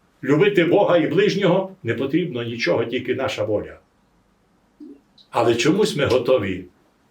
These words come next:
платити за пекло і не готові брати задарма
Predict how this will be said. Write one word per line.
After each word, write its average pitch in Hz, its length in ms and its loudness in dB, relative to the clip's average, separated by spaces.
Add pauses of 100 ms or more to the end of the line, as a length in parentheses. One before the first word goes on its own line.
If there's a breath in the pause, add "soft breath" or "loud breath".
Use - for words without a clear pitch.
(520)
платити 107 580 0
за 90 380 0 (480)
пекло 196 520 -2 (1160)
і 123 100 2
не 120 120 2
готові 165 440 2
брати 151 380 0
задарма 95 580 -6